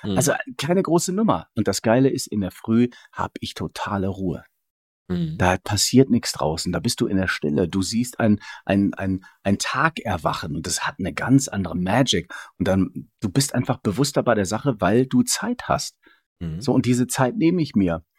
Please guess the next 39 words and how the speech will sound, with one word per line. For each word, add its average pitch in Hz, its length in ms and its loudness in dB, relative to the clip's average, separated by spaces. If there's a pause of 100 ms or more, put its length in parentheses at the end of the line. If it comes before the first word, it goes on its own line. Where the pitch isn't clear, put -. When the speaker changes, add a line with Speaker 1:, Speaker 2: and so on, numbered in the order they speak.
(120)
Speaker 2:
Meine 113 200 6
Schwester, 156 420 2
meine 127 200 2
Zwillingsschwester 143 540 0
sagt 139 220 -4
dann 147 80 2
auch 127 160 -4
immer, 117 200 6 (240)
"Daniel, 107 340 4
warte 107 200 0
mal 110 100 2
ab, 113 100 -6
bis - 120 -6
du 104 100 -6
Kinder 160 300 4
hast, 90 200 -2
dann 92 100 -4
sieht 120 140 -2
das 139 100 2
aber 139 220 4
anders 127 280 2
aus." 90 140 -2 (280)
Das 95 180 -4
kann 139 180 4
wahrscheinlich 151 480 6
sein, 165 280 4
aber 113 120 4
jetzt 127 300 2
gerade 180 260 0
Speaker 1:
Mhm. - 40 -4
Speaker 2:
kann 254 240 -2
ich's - 280 -2
noch 151 140 -2
so 151 140 -2
machen. 160 380 -6 (200)
Speaker 1:
Mhm. 101 300 -2 (240)
Speaker 2:
Das 117 100 4
Speaker 1:
Oh, - 100 2 (380)
ja? 113 240 -2